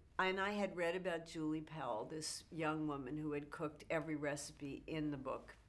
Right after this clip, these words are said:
in a year and written a blog about it, and I thought it was a brilliant idea to put the two stories together. I had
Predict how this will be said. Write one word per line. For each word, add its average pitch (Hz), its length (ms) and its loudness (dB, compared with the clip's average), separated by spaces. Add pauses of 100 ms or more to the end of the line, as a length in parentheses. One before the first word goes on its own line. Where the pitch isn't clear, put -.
(120)
in 156 200 2
a 151 40 4
year 143 340 0
and 139 160 -4
written 147 220 -4
a 143 40 -4
blog 135 380 -2
about 135 260 -4
it, 139 40 -4
and 143 120 -2
I 147 100 0
thought 156 220 -6
it - 80 -8
was 156 140 -6
a 156 60 -6 (240)
brilliant 175 440 0
idea 127 360 -8
to - 540 -20
put 170 180 -10
the 156 60 -12
two 170 200 -10
stories 139 480 -4
together. 139 420 -10 (240)
I 160 120 2
had 180 720 2